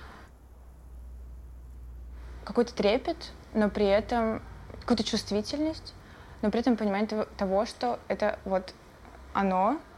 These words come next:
самостоятельное, а я самостоятельная. И мы как бы, мы живём в разных ритмах, у нас совершенно разные, как бы, скажем, условия существования, потому что я живу вот, вот в социуме с людьми,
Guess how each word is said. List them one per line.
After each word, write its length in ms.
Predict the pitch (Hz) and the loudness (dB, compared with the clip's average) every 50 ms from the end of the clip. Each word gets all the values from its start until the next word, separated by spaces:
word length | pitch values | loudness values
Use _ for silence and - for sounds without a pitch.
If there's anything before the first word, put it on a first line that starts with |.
| - - - - - - - - - - | -20 -20 -18 -18 -18 -18 -18 -18 -10 -2
самостоятельное, 1000 | - 220 226 220 - 233 208 190 175 175 185 - - 220 226 240 254 277 302 320 - - - - - | 2 2 2 4 4 4 4 6 6 4 2 0 0 0 0 0 0 0 -2 -4 -6 -12 -20 -8 0
а 100 | - 196 | 2 4
я 160 | 190 185 208 | 6 6 4
самостоятельная. 1040 | 208 - 247 240 233 - - 247 233 208 190 175 - - - 190 190 185 185 196 226 - - - - - - - - - - | 4 4 2 2 2 2 2 4 6 8 6 6 4 0 -6 -6 -4 -4 -4 -6 -8 -10 -12 -14 -16 -14 -14 -16 -16 -8 0
И 80 | - 214 | 4 6
мы 200 | 214 220 240 254 | 8 8 8 6
как 260 | - 262 254 233 220 | 6 6 6 6 8
бы, 340 | 214 247 247 240 240 240 - - | 8 8 8 10 8 8 8 6
мы 160 | 226 226 220 | 6 4 6
живём 480 | 208 226 214 214 226 220 226 240 233 | 4 4 6 8 8 8 8 8 6
в 20 | 214 | 6
разных 460 | 214 208 202 208 208 208 202 - - | 6 6 6 6 6 4 2 2 2
ритмах, 420 | - 226 240 247 - 269 277 294 - - - - - - - - - - - - - - - - - - | 4 4 4 4 4 2 2 2 0 -6 -14 -18 -20 -20 -20 -20 -18 -18 -18 -16 -16 -16 -16 -8 -2 2
у 40 | |
нас 200 | 220 214 220 208 - | 4 4 4 4 2
совершенно 560 | - 226 214 208 - - 233 226 220 214 208 | 2 2 2 2 2 4 4 6 6 6 8
разные, 580 | 196 196 196 202 202 - 214 202 196 196 196 190 | 8 10 8 8 8 4 2 2 2 2 0 0
как 160 | - 208 190 | 0 0 0
бы, 260 | 190 180 190 190 190 190 | 0 2 4 4 4 4
скажем, 720 | 190 - - 196 196 196 190 190 190 185 190 - - - - - - | 2 0 2 2 2 4 2 2 0 0 -2 -2 -4 -8 -12 -8 -2
условия 560 | 214 208 - - 240 226 220 226 220 196 196 | -2 0 2 6 8 8 10 10 10 8 6
существования, 960 | 196 - - - 202 - - - 208 190 190 190 190 202 226 262 294 302 320 330 - - - - | 4 2 -6 -4 -4 -4 0 4 4 4 6 6 6 4 4 4 2 2 0 -4 -6 -10 -16 -16
потому 300 | - - - 202 202 202 | -8 -2 0 2 2 2
что 180 | 208 - - 208 | 0 0 2 4
я 180 | 202 196 196 | 6 6 6
живу 280 | 202 196 202 185 185 185 | 6 4 2 0 0 0
вот, 200 | 180 175 175 175 - - - - - - - | 0 0 -2 -2 -4 -8 -16 -16 -16 -12 -6
вот 160 | - 165 - - - - - - - - | -6 -6 -6 -6 -10 -16 -16 -16 -14 -10
в 60 | - | -2
социуме 600 | - - 233 240 262 262 - 285 269 262 247 247 | 4 6 8 8 8 6 4 6 6 8 6 6
с 80 | - - | 4 2
людьми, 440 | 196 180 185 185 190 214 262 349 | 0 0 2 2 2 2 2 0